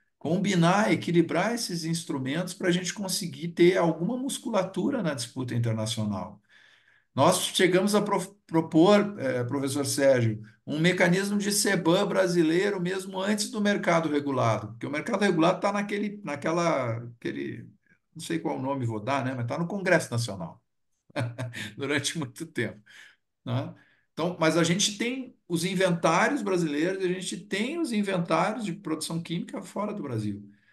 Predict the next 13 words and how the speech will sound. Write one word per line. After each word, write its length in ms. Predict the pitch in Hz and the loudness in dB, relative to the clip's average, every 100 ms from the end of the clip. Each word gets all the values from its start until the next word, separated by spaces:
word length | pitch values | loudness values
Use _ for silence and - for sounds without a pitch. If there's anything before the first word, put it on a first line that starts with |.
| _ _ | _ _
Então, 140 | 160 | -8
se 100 | 165 | -6
você 280 | 190 180 208 | -2 -2 -2
co-, 260 | 208 - - - | -4 -12 -20 -12
simplesmente 500 | - 311 320 294 - | -8 0 0 0 -4
fizer 140 | 233 | 0
uma 160 | 214 208 | 0 2
comparação 800 | 208 175 185 165 - 143 120 117 - - _ _ _ | -2 0 2 2 0 -4 -4 -6 -10 -20 _ _ _
e 80 | 143 | -2
estabelecer 640 | 160 - 180 202 185 - | 0 2 2 4 4 4
o 100 | 208 | 4
padrão 380 | 208 180 160 175 | 4 4 4 2
brasileiro, 840 | 165 143 135 143 196 214 147 117 | 2 0 0 0 0 -2 -4 -8